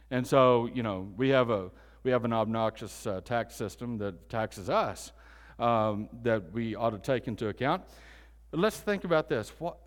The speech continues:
what about people that didn't have crops or cattle? Were they required to tithe? No. Carpenters, such as the famous one you may be thinking of, uh, were not required to tithe.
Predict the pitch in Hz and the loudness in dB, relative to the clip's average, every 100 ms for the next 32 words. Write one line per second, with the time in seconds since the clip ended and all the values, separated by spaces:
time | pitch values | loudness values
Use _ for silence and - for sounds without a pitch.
0 | - - 190 240 202 131 147 143 135 127 | -20 -2 0 4 2 2 -2 -4 -2 -2
1 | 143 139 135 135 - 139 131 - 139 - | -2 -2 -2 -2 -2 -2 -2 -4 -8 -4
2 | 202 143 76 73 - - - - - - | -4 -4 -8 -16 -20 -20 -20 -20 -20 -20
3 | - - - - - - - - - - | -20 -20 -20 -20 -20 -20 -20 -20 -20 -20
4 | - - - - - - 104 123 135 139 | -20 -20 -20 -20 -14 -8 2 4 4 2
5 | 135 - 127 131 120 131 120 135 185 - | -2 2 2 2 -2 0 2 0 -2 -8
6 | - - - - 262 156 - - - - | -20 -20 -20 -16 -12 -12 -16 -20 -20 -20
7 | - - - - - - - - - - | -20 -20 -20 -20 -20 -20 -20 -20 -20 -20
8 | - - - - - - - 147 156 185 | -20 -20 -20 -20 -20 -8 6 8 8 4
9 | 196 233 - - - - - - - - | 2 0 -4 -16 -20 -20 -20 -20 -20 -20
10 | - - - 156 135 123 127 113 147 139 | -20 -20 0 0 2 -2 -4 -2 0 0
11 | 131 135 127 127 123 123 131 127 123 120 | -2 -4 -2 0 0 -2 -6 -6 -6 -2
12 | 151 165 - - - - - - - 131 | 0 -2 -10 -20 -20 -20 -20 -20 -2 4
13 | 131 117 104 - - - - - - 113 | 4 4 -2 -18 -20 -20 -20 -20 -10 -4
14 | 113 101 113 110 110 135 - 196 160 | -4 -4 -4 -4 -4 -6 -6 -6 -6